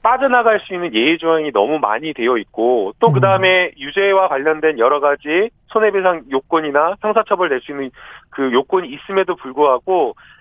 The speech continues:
Speaker 1: 실제 법원으로 가게 되면 이 정신적 손해배상을 받았-, 그 손해를 받았다라는 부분에 대해서 평가가 굉장히 인색합니다. 그래서 거의 한 절, 사십이 퍼센트 가량, 그 정도 가량이 오백만 원 이하의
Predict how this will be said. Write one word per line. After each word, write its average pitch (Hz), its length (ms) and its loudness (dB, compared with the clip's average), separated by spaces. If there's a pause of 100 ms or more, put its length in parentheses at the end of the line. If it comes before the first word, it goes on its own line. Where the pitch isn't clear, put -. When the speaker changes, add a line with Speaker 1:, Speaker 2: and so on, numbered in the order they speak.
(180)
Speaker 1:
실제 277 240 -2
법원으로 165 480 -2
가게 135 300 -4
되면 165 440 -2 (600)
이 131 340 -8
정신적 190 460 -2
손해배상을 196 600 0
받았-, 143 320 -2 (160)
그 135 200 -10
손해를 220 320 0
받았다라는 147 580 -2
부분에 135 280 -8
대해서 143 380 0 (360)
평가가 269 420 -2
굉장히 143 380 -6
인색합니다. 113 580 -4
그래서 151 460 0 (380)
거의 151 320 -6
한 160 380 -8
절, 135 320 0 (100)
사십이 196 400 -4
퍼센트 160 420 -4
가량, 170 340 0 (100)
그 151 100 -12
정도 170 360 0
가량이 143 640 -2 (460)
오백만 175 480 0
원 160 200 -4
이하의 185 640 0